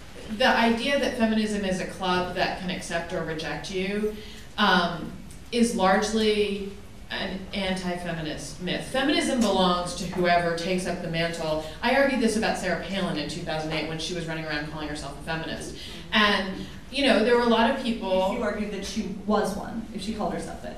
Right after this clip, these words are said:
Speaker 2: or not.
Speaker 1: No, I argued that feminism belong-, like, the, this, again, because it has such a long, varied, diverse, and often combative history, the notion of what a women's movement is,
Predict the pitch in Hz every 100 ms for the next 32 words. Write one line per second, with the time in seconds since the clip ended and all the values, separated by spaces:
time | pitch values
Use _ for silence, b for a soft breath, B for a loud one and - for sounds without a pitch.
0 | - 185 180 - - 285 294 285 302 -
1 | 285 269 285 285 302 269 277 277 285 294
2 | 269 226 226 240 226 240 226 233 226 -
3 | 220 214 - - 233 285 262 185 220 214
4 | 254 262 277 226 233 240 233 226 196 196
5 | 202 208 214 214 - - - 208 185 190
6 | 196 196 190 185 185 - 185 185 180 185
7 | 185 - 185 180 190 - 220 180 165 165
8 | 214 214 185 147 - - B B B B
9 | - 233 233 247 - 269 240 214 214 202
10 | 202 233 233 202 190 185 220 185 - -
11 | -